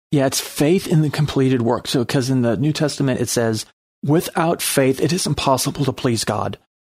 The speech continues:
So to actually please him, we need to put faith in this completed work he's talking about. Now, there's a lot on top of, as a result of this, there's things that we, our, our, our minds are changed.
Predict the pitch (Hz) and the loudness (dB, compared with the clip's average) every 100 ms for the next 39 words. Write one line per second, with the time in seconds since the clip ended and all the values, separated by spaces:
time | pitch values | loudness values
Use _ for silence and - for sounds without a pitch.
0 | _ - - 156 151 - 160 - 156 170 | _ -8 0 2 2 2 0 0 0 0
1 | - 208 185 - 170 190 - 123 107 107 | 0 0 -2 0 0 0 0 0 0 -2
2 | _ _ _ - 147 175 202 180 143 - | _ _ _ -2 2 4 4 2 -2 -2
3 | 160 - 151 156 151 - 156 160 - 151 | -2 0 2 2 0 0 0 0 0 -2
4 | - 147 139 123 - 127 - 127 110 107 | 2 2 4 2 0 -2 0 -2 0 0
5 | 101 101 - - _ _ _ 160 135 123 | -2 -4 -8 -16 _ _ _ 0 2 4
6 | 117 104 117 151 165 - _ - 123 120 | 2 2 2 0 -2 -6 _ 0 0 0
7 | - 135 127 - 120 110 131 117 117 117 | 0 0 0 0 -2 0 0 2 2 2
8 | 110 160 185 - 120 110 110 123 107 - | 2 2 2 0 0 2 2 0 0 0
9 | 135 127 120 110 107 - _ _ _ _ | 0 2 2 0 -2 -6 _ _ _ _
10 | - 120 107 123 113 135 123 135 143 165 | -2 0 0 0 0 0 0 0 0 0
11 | 143 - 123 123 120 117 | 0 0 0 2 0 -2